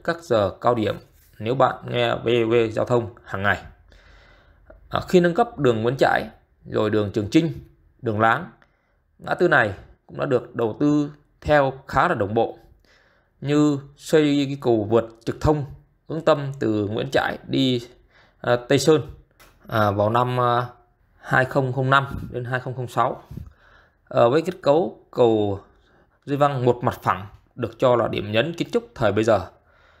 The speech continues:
À, tiếp tục hoàn thành hầm đi bộ dài năm trăm mét với mười hai cửa lên xuống xuyên qua ngã tư vào năm hai nghìn không trăm linh bảy. À, tuy nhiên, chỉ có vậy thì là quá đơn giản cho một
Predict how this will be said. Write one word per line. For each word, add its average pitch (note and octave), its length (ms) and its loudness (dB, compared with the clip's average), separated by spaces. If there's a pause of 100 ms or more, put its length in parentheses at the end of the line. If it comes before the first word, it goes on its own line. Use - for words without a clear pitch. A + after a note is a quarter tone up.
(240)
À, A2+ 240 -2
tiếp G3+ 140 -2
tục D#3 160 2
hoàn A#2 200 -2
thành A2 240 0
hầm A#2 220 0
đi C3 100 2
bộ C3 360 0
dài A2+ 300 2
năm C3+ 240 -2
trăm C#3+ 120 -2
mét F3 160 0 (200)
với A#2 300 0
mười A#2 260 0
hai C#3+ 340 0
cửa A#2+ 260 -4
lên B2 200 0
xuống C#3 400 -2
xuyên C3 300 -6
qua B2+ 160 2
ngã B2 140 -2
tư C#3 300 0 (180)
vào A2 200 -2
năm A2 200 -2
hai A#2 140 -2
nghìn G2 100 -4
không A#2 180 -8
trăm A2+ 160 -2
linh A#2 180 0
bảy. G#2+ 200 2 (920)
À, A#2 200 -2
tuy C3+ 100 4
nhiên, C#3 220 2 (540)
chỉ A2 200 -4
có C3 60 0
vậy B2+ 220 2 (880)
thì - 140 -16
là A2 300 -2
quá C3 200 4
đơn D#3 140 0
giản - 240 -2 (200)
cho C3 80 -4
một A#2+ 100 -8